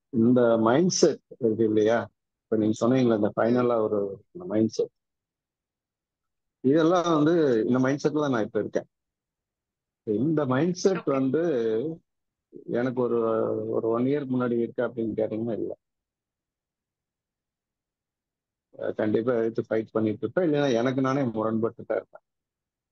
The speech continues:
Speaker 1: நான் எப்போ பகவத் ரூட்ல வந்து வந்தனோ, அதுக்கப்புறம் நான் வந்து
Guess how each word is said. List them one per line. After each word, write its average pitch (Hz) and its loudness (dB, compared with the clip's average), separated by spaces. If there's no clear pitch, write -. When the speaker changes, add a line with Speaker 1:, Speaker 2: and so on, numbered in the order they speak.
Speaker 1:
நான் 117 2
எப்போ 180 2
பகவத் 135 0
ரூட்ல 151 0
வந்து 131 0
வந்தனோ, 110 -2
அதுக்கப்புறம் 147 -2
நான் 131 0
வந்து 127 0